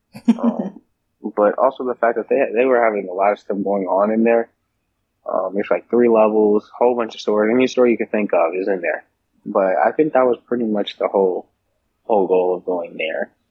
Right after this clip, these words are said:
Speaker 2: In general, we actually had a great experience. We went paintballing, movie nights, stuff like that. Pretty fun.
Speaker 1: Yeah.
Speaker 2: I did not think I was gonna enjoy Minnesota like that, but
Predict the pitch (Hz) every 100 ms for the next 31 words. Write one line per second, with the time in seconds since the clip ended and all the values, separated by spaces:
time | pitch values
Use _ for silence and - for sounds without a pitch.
0 | _ - 117 135 143 113 113 131 117 117
1 | 110 110 90 95 98 90 - 95 90 87
2 | 107 95 - 107 104 104 104 104 101 101
3 | _ _ _ _ - 98 101 101 95 92
4 | 92 92 - - 101 92 - 90 - 92
5 | - - _ _ - 127 107 - 95 104
6 | _ _ _ _ _ - 165 160 156 -
7 | - 117 139 139 131 117 131 123 117 117
8 | 113 110 107 107 101 98 98 92 - -
9 | - - - _ - - -